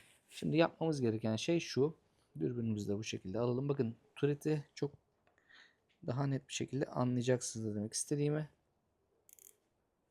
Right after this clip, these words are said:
Maalesef klik saymak zorundasınız bunun için.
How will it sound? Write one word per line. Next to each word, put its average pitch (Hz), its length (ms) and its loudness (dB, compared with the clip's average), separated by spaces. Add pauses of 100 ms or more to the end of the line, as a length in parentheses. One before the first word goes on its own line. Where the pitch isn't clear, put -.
(640)
Maalesef 143 520 0 (480)
klik 143 200 2
saymak 131 360 2
zorundasınız 120 560 0
bunun 98 180 -2
için. 143 220 -6